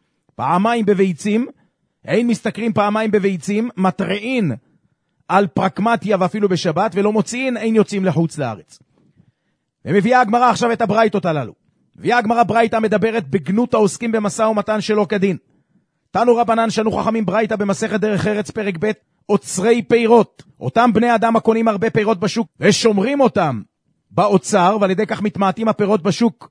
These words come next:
ומתייקר מחירם. והרשב"ם כותב שמדובר בעיר שרובה ישראל, וחוזרים ומוכרים אותם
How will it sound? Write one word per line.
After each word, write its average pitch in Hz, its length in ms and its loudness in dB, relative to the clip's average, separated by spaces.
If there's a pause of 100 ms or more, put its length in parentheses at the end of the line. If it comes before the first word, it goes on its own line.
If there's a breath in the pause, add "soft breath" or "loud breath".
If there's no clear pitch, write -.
ומתייקר 202 1120 2 (760)
מחירם. 175 720 2 (320)
והרשב"ם 160 380 0
כותב 220 220 0
שמדובר 202 440 0
בעיר 208 200 -2
שרובה 196 400 0
ישראל, 180 560 0 (380)
וחוזרים 190 520 -2
ומוכרים 226 420 0
אותם 190 460 0